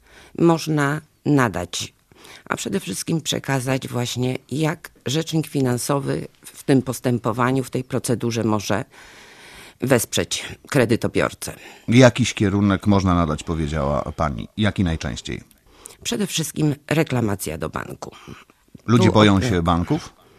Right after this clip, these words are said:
Speaker 1: Bardzo.
Speaker 2: Ale nie są bezbronni.
Speaker 1: Nie są bezbronni. Tu właśnie ta kampania ma na celu pokazać, że istnieje możliwość złożenia reklamacji.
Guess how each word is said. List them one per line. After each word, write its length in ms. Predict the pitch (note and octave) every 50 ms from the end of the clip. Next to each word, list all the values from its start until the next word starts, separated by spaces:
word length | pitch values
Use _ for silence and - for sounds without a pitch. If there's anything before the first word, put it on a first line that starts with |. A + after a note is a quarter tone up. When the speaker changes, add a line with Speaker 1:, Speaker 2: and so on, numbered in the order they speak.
| - - - - - - _ _ -
Speaker 1:
Bardzo. 460 | - A#2 A#2 A2 F#2+ G2 - - - - - - - - - - _ _ _ _ _ _ _
Speaker 2:
Ale 500 | - G#2+ F#2 D2 D2+ D#2+ F#2+ A#2 C3 E3 G3+
nie 160 | G3 G#2 F#2
są 180 | - B2 C#3 E3+
bezbronni. 500 | G#3 G3+ C3 F#2+ E2 D2 C#2 C#2 C#2 C#2 - - - - F#2 D#2 - - _ _ -
Speaker 1:
Nie 260 | D3+ F#3 F3 C#3+ A2+
są 140 | - - E2+
bezbronni. 1120 | F#2 F2 A2 G#2 G2+ A#2+ - - - G#2+ B2+ B2+ C3+ D3 D#3 E3 F3+ F#3 G3+ G#3 G3+ F#3+ - - - - - - - - -
Tu 120 | - F3
właśnie 540 | D3+ D#3 D3 C3 - C3 D3 C3 B2+ C3 A#2 -
ta 120 | - B2
kampania 480 | - - A#2+ B2 - B2 A2+ A2+ A#2 A#2
ma 120 | A2+ A2+
na 140 | A2+ A2 A2
celu 340 | - - - C3 A2 G#2 G2+
pokazać, 680 | - - - - - A#2 A#2 A2+ G#2+ G2+ F#2+ - - -
że 300 | G#2 A#2 B2 G#2 G2+ - _ - - - - - - - - _ -
istnieje 480 | - D#3 - - - E3+ D#3+ D3+ C#3+ B2
możliwość 560 | B2 B2 A2 G#2 B2+ C3+ A#2 G#2+ A2 A2+ A2+
złożenia 440 | - B2+ B2+ A#2+ B2 A#2+ A2 A2 G#2+
reklamacji. 800 | G#2 G#2+ - - G2+ F#2 F#2+ G2 G#2 - - G3 G#3 A3+ G#3 E3+